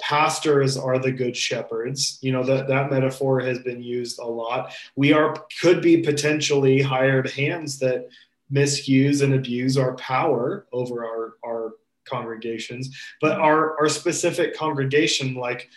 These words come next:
Speaker 1: my congregation, your congregation, they aren't their own little sheep pens either, but we're a
Speaker 2: Mm-hmm.
Speaker 1: part of this one sheep pen, 'cause Jesus goes along and says, uh, you know, "They will be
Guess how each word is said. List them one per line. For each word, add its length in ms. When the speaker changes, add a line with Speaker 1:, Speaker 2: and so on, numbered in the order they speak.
Speaker 1:
my 560
congregation, 840
your 260
congregation, 880
they 380
aren't 320
their 320
own 480
little 580
sheep 460
pens 460
either, 640
but 140
we're 220
a 60
Speaker 2:
Mm-hmm. 80
Speaker 1:
part 400
of 200
this 280
one 580
sheep 360
pen, 180
'cause 340
Jesus 360
goes 260
along 560
and 180
says, 400
uh, 220
you 100
know, 360
"They 380
will 360
be 380